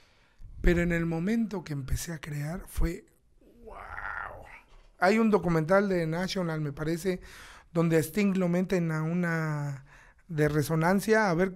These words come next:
su cerebro cómo funciona, cantando una canción cualquiera, no de él. Y de repente le dicen, "A ver, ahora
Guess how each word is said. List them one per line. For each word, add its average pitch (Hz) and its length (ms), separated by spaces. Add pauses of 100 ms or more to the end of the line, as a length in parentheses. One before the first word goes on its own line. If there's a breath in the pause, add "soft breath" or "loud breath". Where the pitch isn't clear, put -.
su - 160
cerebro 185 540
cómo 190 300
funciona, 190 600 (320 loud breath)
cantando 254 440
una 240 180
canción 214 360
cualquiera, 214 600 (240)
no 170 240
de 180 140
él. 208 220 (1500 loud breath)
Y 196 100
de 185 80
repente 214 400
le 202 120
dicen, 208 400 (420 soft breath)
"A 185 120
ver, 254 300
ahora 226 440